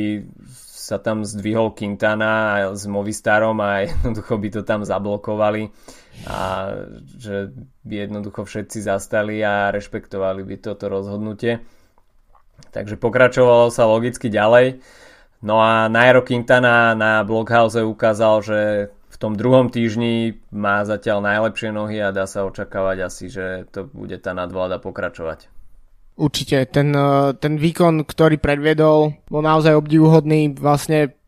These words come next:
Speaker 2: aj tie jeho menšie ataky v priebehu stúpania boli také, eh,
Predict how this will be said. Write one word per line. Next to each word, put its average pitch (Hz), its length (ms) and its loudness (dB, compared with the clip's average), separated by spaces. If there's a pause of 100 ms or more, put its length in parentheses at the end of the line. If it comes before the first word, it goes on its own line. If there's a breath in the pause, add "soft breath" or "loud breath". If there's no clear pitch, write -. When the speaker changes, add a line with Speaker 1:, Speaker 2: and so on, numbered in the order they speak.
(300)
Speaker 2:
aj 156 180 2
tie 160 220 8
jeho 160 100 8
menšie 160 400 6
ataky 160 320 2
v - 80 -10
priebehu 156 400 6
stúpania 156 560 2
boli 151 240 4
také, 147 400 2 (640 soft breath)
eh, 147 420 2